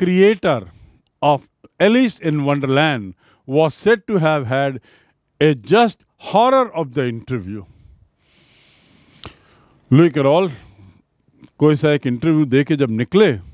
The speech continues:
तो किसी ने उनसे पूछा होगा, "कैसा रहा?" "Oh my God!" उन्होंने यही कहा होगा, "Horror of an interviewer। It's just a horror of an interviewer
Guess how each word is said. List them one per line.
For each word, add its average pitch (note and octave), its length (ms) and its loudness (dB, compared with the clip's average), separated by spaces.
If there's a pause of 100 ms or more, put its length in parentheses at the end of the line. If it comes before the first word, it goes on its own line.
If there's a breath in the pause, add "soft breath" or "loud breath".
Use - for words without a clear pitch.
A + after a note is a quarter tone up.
(120)
तो - 60 -10
किसी - 280 -6
ने D#3 80 0
उनसे D3+ 240 -2
पूछा C#3+ 320 -2
होगा, F#3+ 280 0
"कैसा D#3+ 400 -2
रहा?" F#3 120 2
"Oh F#3+ 320 0 (180)
my D#3+ 140 0 (140)
God!" B2+ 680 -2 (680)
उन्होंने B2+ 280 2
यही C#3 220 2
कहा A#2+ 220 -4
होगा, F#2 360 -8 (1300 soft breath)
"Horror C4 500 2 (100)
of F3 180 2
an E3 100 2
interviewer। G2 600 -6 (2250 loud breath)
It's F3 220 4
just A3 360 2
a E3+ 140 4
horror F#3 440 2
of C3+ 180 0
an C3 120 0
interviewer C3+ 480 2